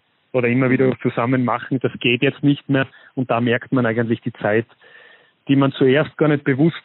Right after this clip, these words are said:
Speaker 1: wahrnimmt, die jetzt
Speaker 2: Mhm.
Speaker 1: einfach nicht mehr da ist und, und da wird eigentlich, eigentlich das Denken stellt ein bisschen um. Ich glaub, dass man da ein bisschen mehr zum, ja, dass dir das alles mehr bewusst wird, was dir eigentlich fehlt, wenn du das,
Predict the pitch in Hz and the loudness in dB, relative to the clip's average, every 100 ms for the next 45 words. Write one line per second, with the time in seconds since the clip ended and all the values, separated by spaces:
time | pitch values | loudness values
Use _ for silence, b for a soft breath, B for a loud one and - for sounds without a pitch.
0 | 127 120 147 160 180 185 B B B B | -4 -2 0 0 0 -2 B B B B
1 | _ _ - 143 127 113 113 120 127 131 | _ _ -2 0 2 0 -2 -2 0 0
2 | - 127 117 120 120 113 107 _ B B | 0 -2 2 2 0 -2 -8 _ B B
3 | B - 131 127 120 123 113 107 110 110 | B -6 -2 2 2 2 0 -2 -4 -6
4 | - 110 110 107 127 - 117 131 139 - | -6 -6 -6 -4 -4 0 -2 0 -2 0
5 | 107 107 113 107 117 110 113 104 120 117 | -2 0 -4 -4 0 0 0 -2 -2 -2
6 | 123 117 113 110 - B B B - 127 | -4 0 0 0 -4 B B B -6 -2
7 | 135 131 127 113 - 117 113 104 _ _ | 0 2 2 2 0 -2 -2 -6 _ _
8 | 110 98 - - 135 131 127 - 127 131 | -8 -8 -8 -4 -2 0 0 2 2 4
9 | 131 123 127 127 151 - 127 135 - B | 2 2 2 2 0 -2 0 0 -2 B
10 | B 123 123 127 - 127 113 120 113 - | B -4 -2 -2 -2 0 2 0 -2 -4
11 | - 117 123 - 113 113 104 107 | -2 2 2 0 -2 -2 -2 -6